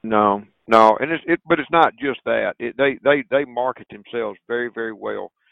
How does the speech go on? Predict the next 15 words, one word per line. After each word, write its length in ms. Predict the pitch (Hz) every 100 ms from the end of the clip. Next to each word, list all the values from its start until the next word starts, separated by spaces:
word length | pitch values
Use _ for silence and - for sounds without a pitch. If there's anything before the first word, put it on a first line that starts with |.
| _ _ _ _
<clears throat> 160 | - - 233 175 117
But 180 | 104 117
I 160 | 165 139
have 140 | 104
used 420 | 120 127 117 101 -
Habitat 480 | 120 113 - 113 - 110
Flats 340 | 113 104 82 _
in 60 | -
so 100 | 127
many 220 | 127 123
discussions. 580 | 92 90 - 113 110 92
I've 280 | 104 107 90
used 300 | 92 117 101
that 200 | 101 107 104
name, 420 | 110 107 98